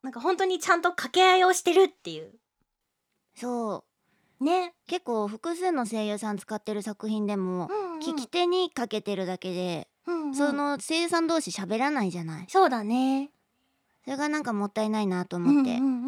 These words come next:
Speaker 1: うん。
Speaker 2: 我々が喋ってる中にあなたが入ってきてる風に
Speaker 1: うんうんうんうん。
Speaker 2: してしまいましたね。
Speaker 1: いいね。すごいね。楽しかったし、聞いてても、ちょっとなんか、「おうおうおう」みたいな。
Speaker 2: <laughs> なんか、
Speaker 1: ね。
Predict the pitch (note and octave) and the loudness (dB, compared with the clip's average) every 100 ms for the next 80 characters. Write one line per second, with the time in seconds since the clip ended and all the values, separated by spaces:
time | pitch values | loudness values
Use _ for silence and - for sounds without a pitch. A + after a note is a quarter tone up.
0 | C#4 A3+ - _ - G#3 A#3+ C#4 D#4+ E4 | -4 -4 -10 _ -10 -2 0 2 4 6
1 | D#4+ D#4+ - D4 D4+ E4 C4+ A#3 A3 A#3+ | 6 4 2 0 2 0 0 0 0 -2
2 | A#3 F#3+ F#3 G#3+ A3 G3+ F3+ F#3+ F#3+ G#3+ | -2 -2 -2 -2 -2 -2 -2 -4 -4 -4
3 | G#3 G#3+ G3+ G3+ G3+ F#3+ F#3+ F#3 _ - | -4 -2 -2 -2 -2 0 -2 -4 _ -2
4 | E4 D4 B3+ C4 C4+ A#3+ A#3 A#3 B3 - | 0 2 0 0 0 0 -4 0 0 -2
5 | _ _ _ _ _ _ - - G3+ F#3+ | _ _ _ _ _ _ -16 -6 -2 0
6 | F#3 F#3 - E3+ F#3+ F#3 - D#4 E4+ C4 | -2 -6 -8 -8 -6 -6 -2 2 2 4
7 | B3+ B3+ B3 C4+ D4 B3 A3 B3 B3 C#4 | 2 0 -2 -4 -2 0 -2 -2 0 0
8 | - F#3+ - F3 G3+ - G4 G#4+ G#4+ F#4+ | -2 -12 -14 -16 -16 0 4 6 4 2
9 | C#4+ E4 D4 - _ _ _ - C#4 A3+ | 2 2 2 -2 _ _ _ -8 -2 -2
10 | F#3+ - - - B3 F#3+ A#3+ A3+ A#3 C4+ | -2 -10 -12 -8 -6 -2 2 4 6 6
11 | G3+ A3+ G#3 C#4+ E4 F#4+ - F4 E4 F4+ | 4 2 4 6 8 8 8 6 4 4
12 | F#4+ G4+ G4 F#4+ G4 - - - C4+ D4 | 4 4 2 0 -2 -6 -12 -4 6 8
13 | A#4+ A#3 | 8 8